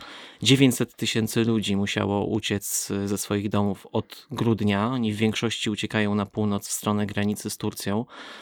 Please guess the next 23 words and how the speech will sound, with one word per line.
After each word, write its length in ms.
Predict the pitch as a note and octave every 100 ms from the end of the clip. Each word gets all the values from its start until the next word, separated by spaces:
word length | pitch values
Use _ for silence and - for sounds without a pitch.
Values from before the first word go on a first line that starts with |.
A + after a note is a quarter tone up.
| - - G#2
Ten 140 | A2 G#2
teren, 420 | B2 A2+ G#2+ A2
e, 200 | - G#2+
kontrolowany 600 | A2 G#2 G#2+ G#2 G#2+ G#2+
przez 200 | - G#2
opozycję, 720 | G2+ G#2 A2 - G#2+ G#2 G#2 G#2+ G2+
e, 40 | G2+
zdaje 240 | G#2+ G#2+
się, 140 | - G#2
zmniejsza 420 | G#2+ A2 A2 G#2
się 140 | G#2
z 300 | G2 - -
dnia 140 | A#2+ A2
na 160 | A2
dzień. 300 | G#2 G2+ G2+ - - - - -
W 20 |
większości 560 | A#2+ A2+ C3+ C3 - A2+
ci 160 | -
uchodźcy 420 | A#2+ A#2+ A#2 - A2
to 100 | G#2+
kobiety 420 | B2 A#2 G#2+ A2+
i 80 | G#2
dzieci. 540 | A2+ G#2+ - A2